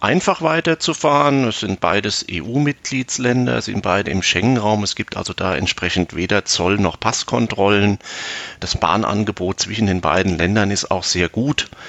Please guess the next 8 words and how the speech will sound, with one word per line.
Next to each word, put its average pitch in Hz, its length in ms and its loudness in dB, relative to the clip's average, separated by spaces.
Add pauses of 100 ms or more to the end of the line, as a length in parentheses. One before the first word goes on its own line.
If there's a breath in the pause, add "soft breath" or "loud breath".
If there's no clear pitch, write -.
(460 loud breath)
Ähm, 95 540 2
mit 95 200 -2
dem - 120 -4
Taktverkehr, 104 640 -2
Schnellzugtaktverkehr 92 1300 -2
und - 160 -6
auch 85 100 -8
Nahverkehrstaktverkehr, 87 1300 -2